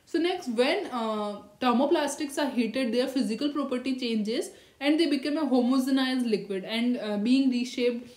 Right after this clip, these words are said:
and resized. Okay, when they are being heated, th-, their physical property changes, uh, from solid to liquid, and when they are being cooled, they ch-, their physical property changes from liquid to solid, and they,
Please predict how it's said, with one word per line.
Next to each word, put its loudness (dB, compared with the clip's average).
and 0
resized. -2
Okay, 0
when 0
they 2
are -2
being 2
heated, -4
th-, -4
their 2
physical -4
property -4
changes, -2
uh, -4
from -2
solid 0
to 0
liquid, 0
and -4
when 2
they 2
are 0
being 2
cooled, 0
they 0
ch-, -12
their 0
physical -6
property -4
changes -4
from 4
liquid 2
to 0
solid, 0
and 4
they, -2